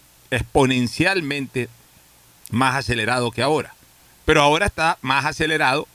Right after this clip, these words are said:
que cuando hubo esa curva de descenso y estabilización, eh, por parte de, de la transmisión de la enfermedad. Entonces tenemos que tener cuidado. No ha bajado, no ha bajado, ojo con una cosa, no ha bajado el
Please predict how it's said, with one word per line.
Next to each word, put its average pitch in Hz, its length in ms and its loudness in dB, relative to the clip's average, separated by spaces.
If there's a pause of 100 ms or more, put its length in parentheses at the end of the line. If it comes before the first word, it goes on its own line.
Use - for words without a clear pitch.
(140)
que 123 260 -4 (540)
cuando 123 240 4
hubo 147 140 2
esa 135 180 -4
curva 143 360 -2
de 127 140 0
descenso 135 540 -2
y 113 120 -4 (100)
estabilización, 120 1000 -4 (580)
eh, 113 240 -4
por 120 160 2
parte 123 400 0
de, 101 280 -2
de 110 140 0
la 107 100 -2
transmisión 110 480 0
de 123 100 0
la 113 60 -2
enfermedad. 107 580 -2
Entonces 95 340 -10
tenemos 117 380 -4
que 147 80 0
tener 131 280 0
cuidado. 160 400 0 (1160)
No 151 360 4
ha 190 60 4
bajado, 185 560 2 (240)
no 139 280 2
ha 151 80 4
bajado, 165 560 2
ojo 135 280 0
con 143 160 -4
una 139 200 -4
cosa, 107 360 -6 (100)
no 117 220 0
ha 135 40 4
bajado 151 600 0
el 120 380 -4